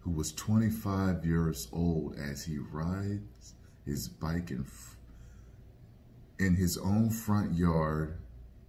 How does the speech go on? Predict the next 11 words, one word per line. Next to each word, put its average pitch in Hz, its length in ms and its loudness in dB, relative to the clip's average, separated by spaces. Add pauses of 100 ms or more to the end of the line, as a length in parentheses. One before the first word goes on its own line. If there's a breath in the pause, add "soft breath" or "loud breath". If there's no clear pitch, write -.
(120)
in 87 100 4
front 104 400 0
of 107 100 -4
his 76 260 -4
two 113 340 0
sisters - 840 -2
that 85 100 0
are 82 240 0
eight 92 260 0
and 73 180 -2
seven." 104 680 -2